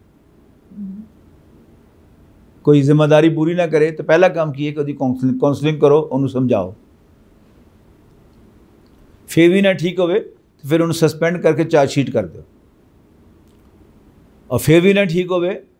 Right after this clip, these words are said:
तो फिर उसदी तरक्की बंद कर दो, उन्हें कोई सज़ा दो।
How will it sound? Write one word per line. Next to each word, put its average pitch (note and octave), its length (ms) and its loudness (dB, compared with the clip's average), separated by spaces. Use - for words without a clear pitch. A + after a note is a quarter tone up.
तो - 100 -4
फिर D#3+ 380 -4
उसदी D#3 180 0
तरक्की D3+ 400 0
बंद C3 220 -2
कर A2+ 120 -4
दो, F#2 220 -14
उन्हें C#3 220 4
कोई C#3+ 100 0
सज़ा B2 340 2
दो। G#2+ 280 -4